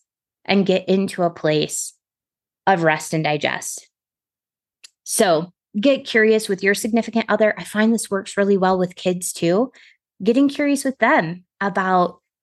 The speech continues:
what makes them feel safe, what makes them feel seen, you know, what makes them feel really good in, in their relationship with you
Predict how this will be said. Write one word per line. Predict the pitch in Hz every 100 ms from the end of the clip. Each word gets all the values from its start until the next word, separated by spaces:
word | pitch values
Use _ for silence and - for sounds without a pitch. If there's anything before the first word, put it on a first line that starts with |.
| _
what | 202 208
makes | 226 214 -
them | 202
feel | 180 180
safe, | - 165 147 - - - _
what | 185 -
makes | 208 214
them | 208 190
feel | 196
seen, | 180 - 175 160 160 - _ _ _
you | - 196
know, | 180 180 180 _ _
what | 196 190 202 233
makes | 208 -
them | 196 190
feel | 190
really | 180 185 185
good | 165 165 - 170 156 - 180 - _ _ _ _ _ _
in, | 202 196 185 -
in | 214
their | 214
relationship | 220 233 254 - 240 190 180
with | 170
you | 175 160